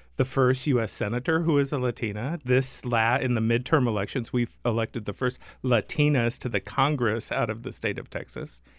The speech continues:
And we've been focused on Arizona, of course, for many years. And so we think we have a pretty good shot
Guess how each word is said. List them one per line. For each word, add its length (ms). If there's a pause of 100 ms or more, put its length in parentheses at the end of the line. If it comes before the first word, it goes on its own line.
(200)
And 120
we've 140
been 160
focused 460
on 100
Arizona, 540
of 140
course, 380
for 280 (160)
many 300
years. 360
And 100
so 340 (360)
we 120
think 200
we 120
have 120
a 60
pretty 260
good 220
shot 580